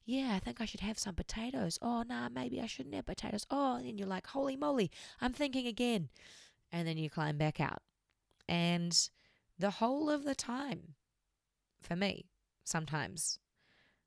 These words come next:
I'm just, like, climbing in and out of the river, up and down, up and down, noticing it. And that's okay,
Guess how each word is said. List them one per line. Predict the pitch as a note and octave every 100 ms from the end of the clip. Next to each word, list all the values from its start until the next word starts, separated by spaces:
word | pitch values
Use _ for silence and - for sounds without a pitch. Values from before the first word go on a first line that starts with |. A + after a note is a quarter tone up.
| _ _ D#3+
I'm | D#3+
just, | E3 D#3+
like, | D#3 - - _ _ _ _ -
climbing | - E3 F#3 G3+
in | G3+
and | G3+ G#3
out | G#3
of | G#3
the | F#3+
river, | D#3+ - - - _ _ -
up | D3 -
and | F#3+
down, | F#3 F#3 F3
up | D#3
and | D#3 D3+
down, | A#2 F#2+ - _ _ _ _ _ _ -
noticing | D#3+ D#3+ D3+ - -
it. | C#2+ _ _ _ _ -
And | D#3+ D#3 D#3 D#3 - - - - _ -
that's | F3+ D#3+
okay, | E3+ - -